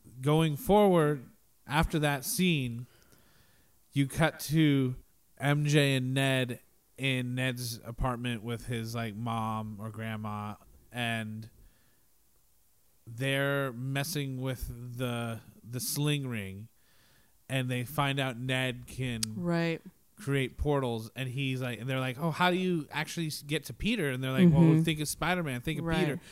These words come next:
Speaker 1: think of Peter Parker, Peter Parker, Peter
Speaker 2: Mm-hmm.
Speaker 1: Parker."
Speaker 2: So then he's like, oh, trying to open it, you know, putting his arm in, like, a circular motion, and then we, a portal's open, and we see the back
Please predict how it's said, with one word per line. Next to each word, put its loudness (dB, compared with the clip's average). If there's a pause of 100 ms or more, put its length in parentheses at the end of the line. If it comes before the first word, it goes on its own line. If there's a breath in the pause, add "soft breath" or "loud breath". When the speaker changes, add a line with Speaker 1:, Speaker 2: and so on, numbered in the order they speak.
(160 loud breath)
Speaker 1:
think 6
of 2
Peter 2
Parker, -2
Peter 0
Parker, -6
Peter 4
Speaker 2:
Mm-hmm. 0
Speaker 1:
Parker." -8 (160 soft breath)
Speaker 2:
So -4
then 2
he's 0
like, -4
oh, -4
trying -4
to -6
open -4
it, -2
you -4
know, -2
putting -4
his -8
arm -6
in, -4
like, -6
a -12
circular -6
motion, -8
and -6
then -6 (480 soft breath)
we, -4 (640 soft breath)
a -2
portal's 2
open, -2
and -2
we -2
see -6
the -4
back -4